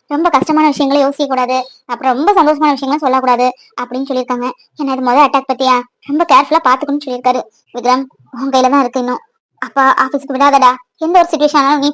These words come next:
போ. உங்க அப்பா உழைக்கல, ஆ, ஒரு நாள் லீவ் போட்டிருப்பாரா? இன்னும் அவருக்கு முடியாதுடா, அவர் இன்னும் பேர பிள்ளைங்களோட விளையாடுற ஸ்டேஜ். இந்த ஸ்டேஜ்ல அவர் வேலை பார்த்து என்ன பண்ண போறாரு? நீ தான் பாத்துக்கணும், உனக்குன்னு குடும்பம் ஆயாச்சு, குழந்தை குட்டி நாளைக்கு வரும்,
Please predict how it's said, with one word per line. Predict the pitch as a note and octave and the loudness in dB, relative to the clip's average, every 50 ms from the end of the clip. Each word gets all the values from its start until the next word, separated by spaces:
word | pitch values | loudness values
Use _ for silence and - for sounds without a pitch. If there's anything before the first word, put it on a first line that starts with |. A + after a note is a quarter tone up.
| - D4+ | 2 4
போ. | D#4 D4 D4 - _ _ _ _ - | 4 4 2 -2 _ _ _ _ -10
உங்க | E4+ D#4 C#4 C4 | -4 -2 -2 0
அப்பா | - F#4 F4 | 4 4 4
உழைக்கல, | D#4 D#4+ D#4+ E4+ E4+ E4+ E4+ E4 _ _ _ - - | 4 4 2 2 2 2 2 0 _ _ _ -10 -6
ஆ, | - C#4+ - - D#4 | -6 -6 -4 -4 -4
ஒரு | D#4 D#4+ D#4+ | -2 0 2
நாள் | F4+ F4+ E4 | 2 2 2
லீவ் | F4 - D#4 | 2 2 2
போட்டிருப்பாரா? | D4+ D4 D4+ D4 D4+ D4 C#4+ C#4 C4 - _ _ _ _ _ - | 0 0 2 2 4 4 4 2 0 -4 _ _ _ _ _ -16
இன்னும் | D4 C4+ C4 C#4+ C#4 | -12 -8 -4 -4 -2
அவருக்கு | B3+ B3+ C4 C#4 C4 | -2 -2 -4 -4 -2
முடியாதுடா, | C4+ F4 F4 D#4+ D4+ A#3+ C4 C4+ C4 - - _ - - E4 | 2 4 4 4 4 2 2 2 0 -2 -12 _ -4 -2 0
அவர் | D#4+ D4+ D4+ | 0 0 0
இன்னும் | D4+ F4+ - | -2 0 0
பேர | D4+ C#4+ E4 G4 G4 | 2 4 4 2 2
பிள்ளைங்களோட | E4 D#4 D4+ C#4+ D#4 F4 D4+ | 0 -2 -2 -2 -2 0 2
விளையாடுற | C#4 D4 D#4+ E4 F4 E4 | 4 6 6 6 4 0
ஸ்டேஜ். | - C4 D4 D4 B3+ - - _ _ _ _ - E4 | -2 -2 -4 -4 -4 -8 -12 _ _ _ _ -10 -6
இந்த | F4+ F4 E4+ | -4 -4 -4
ஸ்டேஜ்ல | D4 - - D4 E4 D#4+ | -4 -4 -4 0 0 2
அவர் | C#4 D4 C#4+ C4+ | 2 2 2 2
வேலை | C#4+ D#4+ | 2 4
பார்த்து | C#4+ C#4+ C#4+ D#4+ C4+ C4 | 2 0 -2 -2 -2 -4
என்ன | D#4+ A4 - | -4 -2 0
பண்ண | - D4+ C#4+ | 0 0 2
போறாரு? | C#4+ C4+ C4 B3+ C4+ - _ _ _ _ _ - | 2 2 0 0 -2 -8 _ _ _ _ _ -10
நீ | E4 E4 D4+ D#4+ | -6 -2 0 0
தான் | F4 E4+ | 4 4
பாத்துக்கணும், | C4 C#4 C#4 D4+ C#4 C#4 C4 - _ _ _ _ - D4+ | 4 4 4 2 -2 -4 -6 -6 _ _ _ _ -8 -6
உனக்குன்னு | C4+ A#3+ A3+ C4 D4 D4 | -6 -6 -4 -6 -4 -2
குடும்பம் | D#4 C#4+ C#4+ C#4+ C4+ | 0 0 2 2 2
ஆயாச்சு, | C4 C4 B3+ - C#4 C4+ _ _ _ _ - | 2 0 0 0 -4 -8 _ _ _ _ -2
குழந்தை | F4 E4 E4+ F4+ F4 | 0 0 2 2 0
குட்டி | D#4 D#4 D#4+ | 0 2 2
நாளைக்கு | C#4+ C4+ C#4+ C#4+ C4 | 2 2 2 2 0
வரும், | C4 C4 B3+ | -2 -2 -4